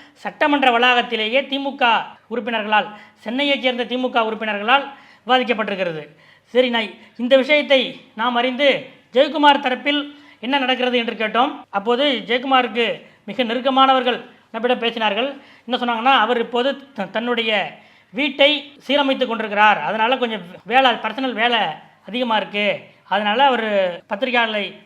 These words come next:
சந்திப்பதில்லை. ஆனா பாருங்க, தொடர்ந்து, அஹ், வடசென்னையிலே அவர் வந்து, அஹ்,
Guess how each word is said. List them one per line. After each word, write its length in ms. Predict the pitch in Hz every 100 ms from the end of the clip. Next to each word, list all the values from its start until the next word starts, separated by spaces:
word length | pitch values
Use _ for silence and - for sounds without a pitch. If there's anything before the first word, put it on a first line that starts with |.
| _
சந்திப்பதில்லை. 680 | 208 220 214 185 190 180 - - -
ஆனா 240 | - 247 277
பாருங்க, 500 | 254 247 262 285 277 -
தொடர்ந்து, 480 | 214 262 269 269 277 185 - -
அஹ், 120 | 220 208
வடசென்னையிலே 580 | 247 262 254 233 254
அவர் 300 | 294 220 233
வந்து, 220 | 233 233 269 262
அஹ், 480 | 214 208 202 190